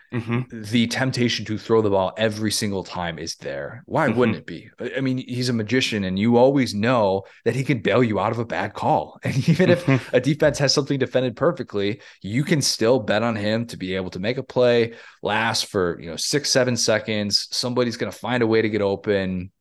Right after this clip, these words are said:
Speaker 2: All right, boom. Play works, move the chains, and keep on trucking. But to me, this isn't about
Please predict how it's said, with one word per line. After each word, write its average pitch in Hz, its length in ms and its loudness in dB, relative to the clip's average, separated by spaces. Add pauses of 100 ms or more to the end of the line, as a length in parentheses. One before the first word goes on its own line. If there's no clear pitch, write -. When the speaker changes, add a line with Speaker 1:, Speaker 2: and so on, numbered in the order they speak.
Speaker 2:
All 110 160 0
right, 82 340 -6
boom. 95 440 -4 (260)
Play 117 220 2
works, 110 500 2
move 113 300 -2
the 98 60 -8
chains, 95 600 -2 (300)
and 104 160 -4
keep 107 200 -2
on 92 160 -2
trucking. 101 440 -2 (380)
But 123 320 2 (220)
to 127 120 -4
me, 175 300 0
this 127 280 0
isn't 180 400 0
about 107 800 0